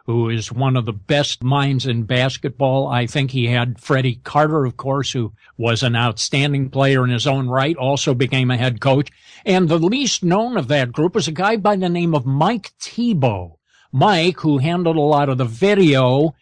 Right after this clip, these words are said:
uh, was the young pup, if you will, among that coaching group. But he, too,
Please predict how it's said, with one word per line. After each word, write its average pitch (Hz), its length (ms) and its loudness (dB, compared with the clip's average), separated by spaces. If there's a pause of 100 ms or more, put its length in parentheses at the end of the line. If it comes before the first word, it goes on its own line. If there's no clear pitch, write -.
(140)
uh, 143 380 2
was 156 380 2
the 139 460 0
young 151 420 2
pup, 170 440 0
if 127 220 -6
you 127 140 -2
will, 135 280 0
among 143 400 -2
that 127 260 -2
coaching 160 380 -2
group. 127 200 0
But 139 140 -2
he, 240 400 -4
too, 202 600 2